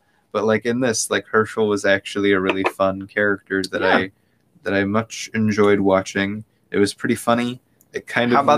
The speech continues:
Speaker 2: that?
Speaker 1: leaned
Speaker 2: How about that romance, Micah?
Speaker 1: It ki- <laughs>
Speaker 2: Love story for
Speaker 1: Right.
Speaker 2: the ages.
Speaker 1: It kind of leaned a little bit into, like, Borat style comedy in the fact that it's, like,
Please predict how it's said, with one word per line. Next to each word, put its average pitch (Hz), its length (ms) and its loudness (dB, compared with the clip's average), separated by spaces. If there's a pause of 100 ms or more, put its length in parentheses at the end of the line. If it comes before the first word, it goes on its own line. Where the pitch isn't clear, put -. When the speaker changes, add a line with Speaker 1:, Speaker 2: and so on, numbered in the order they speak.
Speaker 2:
that? 139 80 6
Speaker 1:
leaned 120 100 4
Speaker 2:
How 135 80 2
about 143 140 4
that 107 160 4
romance, 107 500 0
Micah? - 340 -16 (140)
Speaker 1:
It - 180 -10
ki- 113 320 0 (260)
<laughs> - 280 -20
Speaker 2:
Love 123 400 2
story 127 320 4
for 107 80 2
Speaker 1:
Right. 110 100 2
Speaker 2:
the 101 120 -4
ages. 101 440 -6
Speaker 1:
It 127 140 0
kind 127 240 0
of 135 140 0
leaned 127 300 -2
a 98 100 2
little 107 260 0
bit 110 220 2
into, 104 340 -2
like, 95 560 -4 (1200)
Borat 104 600 0
style - 480 0
comedy 104 540 -2
in 98 140 -4
the 98 100 -4
fact - 440 -2
that 95 240 0
it's, - 260 -6
like, 92 480 -2